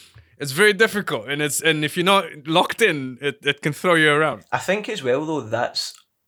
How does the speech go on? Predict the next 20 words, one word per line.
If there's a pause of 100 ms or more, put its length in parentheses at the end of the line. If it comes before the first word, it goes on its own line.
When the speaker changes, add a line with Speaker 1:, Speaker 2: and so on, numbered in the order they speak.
Speaker 2:
also
what
kind
of
makes
it
magical,
because (260)
with
the
over-the-top
action, (100)
I
think
he's
actually
saying, (100)
especially
in
America,